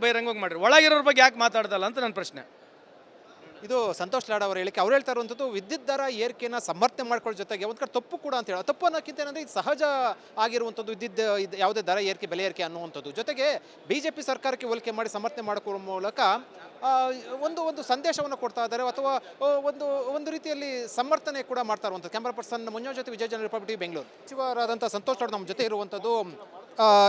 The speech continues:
Speaker 2: ವಿದ್ಯುತ್ ದರ ಏರಿಕೆ ಮಾಡಿರುವಂಥದ್ದನ್ನ, ಸರ್, ವಿದ್ಯುತ್ ದರ ಏರಿಕೆ ಮಾಡಿದ್ರೆ ನೀವು ಎಷ್ಟೇ ಸಮರ್ಥನೆ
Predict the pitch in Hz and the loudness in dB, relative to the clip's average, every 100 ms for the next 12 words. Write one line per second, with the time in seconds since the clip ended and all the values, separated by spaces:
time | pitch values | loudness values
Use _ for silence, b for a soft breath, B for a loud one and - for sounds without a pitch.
0 | 202 208 254 339 269 247 233 233 208 202 | 6 0 2 4 4 4 2 0 -2 -2
1 | 185 180 170 196 233 - - - 247 208 | -4 -4 -4 -4 -6 -10 -14 -4 -4 -4
2 | 285 233 247 233 233 226 220 214 180 - | -4 -2 0 0 -2 -6 -6 -4 -4 -2
3 | 254 233 214 190 | -2 0 -4 -4